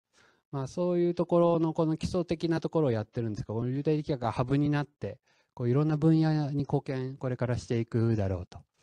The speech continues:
いう、まあ、そういう絵をですね、まあ、皆さんで描いて。これ非常に素晴らしい絵で、あの、私が描いたことになってるんですけども。実はですね、最初に描いたのはこういう絵だった。え、そしたらですね、あの、じ-、偶然実家にいまして、私妹四人いるんですけども、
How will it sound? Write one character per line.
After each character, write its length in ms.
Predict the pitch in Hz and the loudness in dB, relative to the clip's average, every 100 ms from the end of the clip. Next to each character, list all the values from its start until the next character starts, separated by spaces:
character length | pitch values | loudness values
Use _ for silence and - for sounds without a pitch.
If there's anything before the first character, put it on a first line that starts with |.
| _ _ _ 117 | _ _ _ -2
い 60 | |
う、 80 | 98 | 0
ま 120 | 110 | 0
あ、 40 | 104 | 0
そ 140 | 165 | 2
う 60 | 160 | 2
い 240 | 156 151 | 2 0
う 100 | 151 147 | 0 2
絵 100 | 131 | 2
を 120 | 101 | 2
で 100 | 92 | -2
す 100 | - | -4
ね、 260 | 107 101 - | -2 -2 0
ま 100 | 107 | 0
あ、 20 | |
皆 220 | 107 107 | 0 -2
さ 120 | 101 | -6
ん 60 | 90 | -10
で 100 | 87 | -8
描 180 | - 92 | -4 -4
い 20 | |
て。 80 | - _ - - _ _ 127 | -6 _ -20 -20 _ _ -6
こ 80 | 131 | 0
れ 80 | 127 | 2
非 80 | 139 | 4
常 160 | 151 | 4
に 320 | 143 139 139 - - | 2 0 -2 -4 -14
素 180 | - - | -12 2
晴 100 | 135 | 6
ら 140 | 135 117 | 6 2
し 160 | 123 | 0
い 40 | 104 | 0
絵 80 | |
で、 140 | 95 92 | 0 -4
あ 60 | |
の、 100 | 101 | -2
私 300 | 104 151 139 | 0 2 2
が 80 | 147 | 2
描 160 | 143 131 | 4 2
い 20 | |
た 80 | 98 | 2
こ 100 | 104 | -4
と 100 | 101 | -4
に 60 | |
な 120 | 95 95 | -2 -4
っ 20 | |
て 140 | 90 | -6
る 80 | 90 | -10
ん 40 | |
で 60 | 87 | -12
す 80 | - | -14
け 80 | 92 | -12
ど 100 | 87 | -14
も。 140 | - _ _ _ _ - | -16 _ _ _ _ -4
実 160 | 143 - | 0 4
は 80 | 135 | 4
で 100 | 98 | 2
す 120 | 110 | -2
ね、 80 | 98 | 0
最 180 | 175 180 | 2 4
初 100 | 180 | 4
に 120 | 170 | 6
描 140 | 160 | 6
い 40 | 135 | 4
た 120 | 101 | 0
の 80 | 95 | -2
は 40 | |
こ 260 | - 123 127 | 0 2 2
う 60 | |
い 80 | 120 | 4
う 40 | |
絵 60 | 110 | 2
だ 100 | 90 | 2
っ 40 | |
た。 100 | - _ _ _ _ _ _ - | -6 _ _ _ _ _ _ -8
え、 100 | 120 | -6
そ 120 | 127 | -6
し 100 | - | -2
た 140 | 135 | 0
ら 100 | 107 | 0
で 100 | 92 | -4
す 100 | 90 | -8
ね、 160 | 110 104 | -6 -6
あ 60 | |
の、 120 | 104 107 | -6 -6
じ-、 140 | 156 | -2
偶 160 | 147 160 | 0 2
然 180 | 160 | 0
実 180 | 139 143 | -2 -4
家 140 | - 160 | 0 2
に 200 | 151 147 | 2 0
い 60 | |
ま 140 | 135 127 | 0 -2
し 80 | |
て、 80 | - | -4
私 300 | 101 120 - | -8 -8 -6
妹 280 | 123 139 123 | -2 -2 -2
四 100 | 120 | -2
人 140 | 131 | 0
い 60 | 127 | 2
る 100 | 123 | 2
ん 60 | 101 | 0
で 80 | |
す 80 | 87 | -8
け 100 | 104 | -12
ど 100 | 95 | -12
も、 160 | 101 | -14